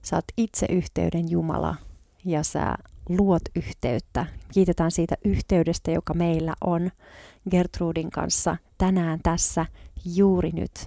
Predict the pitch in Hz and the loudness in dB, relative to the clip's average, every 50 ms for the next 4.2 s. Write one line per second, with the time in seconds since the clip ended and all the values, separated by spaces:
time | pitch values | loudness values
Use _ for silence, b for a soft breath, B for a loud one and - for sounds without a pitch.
0 | - - - - 180 - - - 170 170 196 185 - - - - - - - - | -12 -8 -4 -4 -2 0 -2 -2 -2 -2 -2 -2 -4 -4 -2 -2 -4 -4 -4 -4
1 | 202 - - - b b b b b b b b b b - 175 175 - 175 - | -6 -8 -10 -16 b b b b b b b b b b -4 -2 -2 0 0 0
2 | 175 160 - - - 190 185 185 - - - - - 165 151 131 160 160 156 - | -2 -2 -2 0 2 2 2 2 0 -4 -4 -4 -2 -2 -2 -2 -2 -2 -2 -2
3 | - 87 - 80 92 - - - - - _ _ - 214 202 185 180 180 165 - | -4 -4 -4 -4 -4 -6 -6 -10 -16 -20 _ _ 2 2 2 2 2 0 -2 -4
4 | - 175 170 | -4 -4 -4